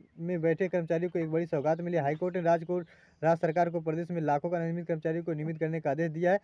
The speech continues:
इसके साथ ही सरकार ने इन्हें याचिका दायर करने की तिथि भी लाभ देने को कहा है। हाईकोर्ट के इस आदेश, हाईकोर्ट के इस आदेश पे सभी संविदा कर्मी जो है संतुष्ट होकर खुशी की दौड़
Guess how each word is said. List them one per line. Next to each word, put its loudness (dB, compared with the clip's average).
इसके -2
साथ 4
ही 2
सरकार 2
ने -2
इन्हें 0
याचिका 0
दायर 4
करने -2
की -6
तिथि -6
भी -2
लाभ 0
देने -2
को -6
कहा 0
है। -6
हाईकोर्ट 4
के 0
इस -4
आदेश, 4
हाईकोर्ट 4
के 2
इस 0
आदेश 4
पे 2
सभी 2
संविदा 0
कर्मी 2
जो 2
है 2
संतुष्ट -2
होकर 0
खुशी -6
की -2
दौड़ 2